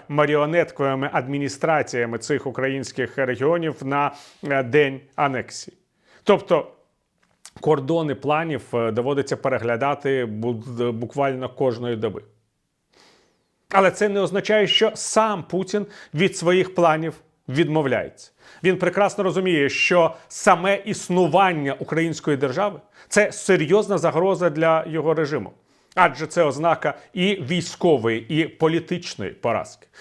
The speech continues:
Для російського диктатора перемога над Україною, знищення нашої держави, вигнання українського народу з його споконвічних земель — це питання власного політичного і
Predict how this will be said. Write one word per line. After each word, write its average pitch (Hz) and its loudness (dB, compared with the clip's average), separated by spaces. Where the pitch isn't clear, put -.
Для 175 6
російського 170 0
диктатора 170 0
перемога 160 2
над 143 -2
Україною, 160 -4
знищення 190 2
нашої 165 0
держави, 104 -2
вигнання 190 2
українського 196 0
народу 156 2
з 139 0
його 139 2
споконвічних 160 -2
земель — 147 2
це 214 4
питання 190 2
власного 180 2
політичного 185 0
і 190 -2